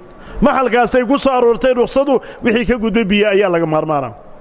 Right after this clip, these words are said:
Waxa kaloo sheekhu uhi, "Walaa yusiibahu maa'un," biyana waa inaanay asiibin. Biyo.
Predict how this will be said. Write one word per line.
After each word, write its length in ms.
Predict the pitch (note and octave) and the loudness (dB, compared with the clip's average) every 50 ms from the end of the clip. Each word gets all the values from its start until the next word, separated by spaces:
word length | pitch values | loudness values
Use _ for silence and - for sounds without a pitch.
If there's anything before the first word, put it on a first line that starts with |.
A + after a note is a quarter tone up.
| - - - - - - - - - - - - - - - - - - - - | -20 -20 -20 -18 -18 -16 -14 -14 -12 -12 -12 -14 -14 -14 -16 -16 -16 -14 -6 0
Waxa 320 | - C4 C#4+ A#3+ C4 C4 G#3 | 2 2 2 2 2 0 2
kaloo 240 | A#3+ C4 C4+ C#4 C#4 | 2 2 2 2 2
sheekhu 320 | - C#4+ C#4 C#4 A#3 G#3 A#3+ | 2 2 2 2 2 2 2
uhi, 120 | B3 B3 | 2 4
"Walaa 380 | B3 B3 A#3+ A#3+ B3 C4 C4+ C4+ | 4 4 4 4 4 4 4 4
yusiibahu 640 | B3+ B3+ B3+ A#3+ - - A#3+ C4+ C#4 C#4 B3+ A#3+ B3 B3 | 2 2 2 2 2 2 0 2 2 4 2 2 2 2
maa'un," 380 | B3 B3+ C4+ C4+ C4 B3 A#3 | 2 2 2 2 2 0 2
biyana 300 | A3 A#3 A#3+ B3 B3+ C4 | 2 2 2 4 2 2
waa 200 | C4 B3+ B3+ B3+ B3+ | 2 2 2 2 2
inaanay 320 | C4 B3+ A#3+ A#3 A#3+ A#3 G3 | 2 2 2 2 0 0 0
asiibin. 580 | F#3+ - - F#3 F3 E3+ D#3 D#3 D3 C#3 A#2 - - - - - - - - - - - - - - - - - - - - - - - - - - - - - - - | 0 0 0 2 2 2 2 0 -2 -2 -6 -8 -10 -8 -6 -4 -2 0 0 0 0 -2 -4 -6 -10 -12 -14 -16 -16 -16 -16 -16 -16 -16 -16 -16 -18 -18 -18 -14 -6 0
Biyo. 500 | E3+ G3 B3+ A#3+ A3 G#3 F#3+ E3 C3+ G#2+ | 2 2 4 4 4 4 2 2 0 -2